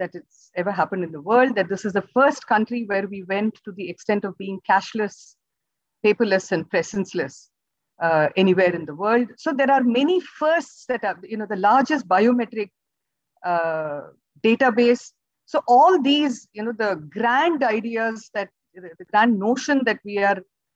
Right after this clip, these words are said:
we have the largest and the first of all of these things is one way in which we've been, uh, introduced to what is happening in our midst. So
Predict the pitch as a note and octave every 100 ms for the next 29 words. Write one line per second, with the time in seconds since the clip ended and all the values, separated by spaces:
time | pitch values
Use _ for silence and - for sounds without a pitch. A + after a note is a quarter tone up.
0 | _ A3 A3 A#3 A3+ F#3 D#3 F#3 B3 B3+
1 | A#3 - - _ _ _ _ _ G3+ A#3
2 | A#3 G3+ - - D4 A3 - - _ _
3 | _ G3+ - - G#3 A#3 A3 G#3 F#3 -
4 | F#3+ F4+ - _ _ _ _ _ _ F4
5 | E4+ - B3+ C4+ C4 C4 C4+ A#3+ G#3+ A3+
6 | G3+ G#3 F3 G3 G#3 G3+ - - _ E3
7 | D#3+ D3+ D3 - _ _ _ B3 B3+ A#3+
8 | A3+ E3 D#3 - _ - G#3+ G#3 B3+ -
9 | F#3 G#3+ G3+ F#3+ - _ _ F#3 E3+ D3+
10 | C3+ - _ _ _ _ _ _ _ _
11 | _ _ _ - C#4+ C#4+